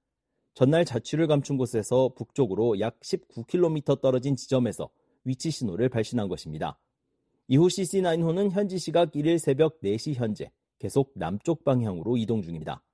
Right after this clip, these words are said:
씨씨 나인 호가 약 이십팔 시간 동안 어디로 향했는지는 알 수 없습니다. 다만 씨씨 나인 호는 에이아이에스 장치를 통해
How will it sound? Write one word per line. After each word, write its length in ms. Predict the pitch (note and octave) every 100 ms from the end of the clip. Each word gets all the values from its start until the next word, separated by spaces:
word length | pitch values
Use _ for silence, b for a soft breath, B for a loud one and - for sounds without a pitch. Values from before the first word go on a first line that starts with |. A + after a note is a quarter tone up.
| _ _ _ _ _ -
씨씨 280 | F#3+ F#3 G3
나인 240 | F3 F3
호가 300 | F3 E3+ F#3
약 180 | D#3 A#2
이십팔 460 | A2+ B2 E3 G#3
시간 280 | G#3 F3+ D#3
동안 200 | B2 F#2 D2 _
어디로 400 | - A2 C3 F3
향했는지는 640 | D#3 D#3+ D3+ A#2+ F2 F2+ B2
알 100 | G2+
수 140 | -
없습니다. 500 | F#2+ - D#2+ D#2 D#2 _ _ _ _ _ _ -
다만 220 | A#2 C#3
씨씨 320 | D3 D#3+ D#3+
나인 240 | D3 C3+ C3
호는 320 | B2+ D#3+ E3+
에이아이에스 520 | G2+ B2 D3 D3 E3
장치를 460 | D3 G#2 - C3 B2
통해 240 | A#2 F2